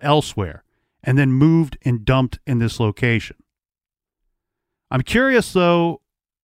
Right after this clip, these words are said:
was there evidence at the location of the missing clothes that determined that she may have been killed at that location? On Friday, March third, nineteen seventy-eight, Columbus Police Chief Curtis McClung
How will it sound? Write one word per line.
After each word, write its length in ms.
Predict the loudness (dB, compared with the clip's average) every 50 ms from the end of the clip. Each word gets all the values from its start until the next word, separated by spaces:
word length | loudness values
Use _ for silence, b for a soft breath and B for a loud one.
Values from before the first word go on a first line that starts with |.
| _ _ _ _ -12
was 300 | -4 2 2 2 2 4
there 180 | 2 0 0 0
evidence 520 | 0 0 2 2 2 0 0 -2 -2 -6 -10 -4
at 300 | -2 0 0 0 -2 -2
the 80 | -2
location 680 | 0 0 0 0 -2 -2 -2 -2 0 -2 0 0 -2 -2 -2 -2
of 240 | -2 -4 -2 -2
the 80 | -2 0
missing 360 | 0 0 -2 -2 -2 -4 -4
clothes 640 | -4 -2 0 2 2 2 2 0 -2 -6 -12 -20 -20 -20 _ _ _ _ _ _ _ _ _ -4
that 100 | -2 -2
determined 560 | 0 0 -2 0 2 2 2 2 2 2 0
that 80 | -2 -4
she 160 | -4 -4 -2 0
may 120 | 0 0
have 160 | 0 -2 -2
been 160 | -2 -4 -4
killed 320 | -4 -2 -2 0 0 -2 -4
at 260 | -6 -10 -10 _ -4
that 260 | -2 -2 -2 -2 -4
location? 640 | -6 -6 -6 -6 -8 -12 -14 -14 -16 -18 -20 -20 _ _ _ _ _ _ _ _ _ _ _ _ _ _ _ _ _ _ _ _ _ _ _ _ _ _ _ _ _ _ _ -6 -2
On 140 | 0 0
Friday, 640 | 0 0 0 2 2 2 2 2 2 0 0 -2 -4 _ _ -8
March 380 | -4 0 2 2 0 0 -6 -10
third, 460 | -6 -2 -2 0 0 0 -2 -4 -8 -14 _ -8
nineteen 500 | -4 -2 0 0 -2 -4 -2 -2 -2 -2
seventy-eight, 600 | 0 -2 -2 -2 -2 -2 -2 -2 -4 -4 -8 -12 _ _ _ _ _ _ _ _ _ _ _ -4
Columbus 480 | 0 2 2 2 2 2 0 -2 -2
Police 460 | -4 -6 -4 -2 -2 0 -2 -4 -6
Chief 360 | -8 -8 -6 -4 -4 -6 -8 -12
Curtis 420 | -10 -4 -2 0 0 0 -2 -2 -4
McClung 640 | -6 -6 -6 -6 -4 -2 0 2 2 0 -2 -4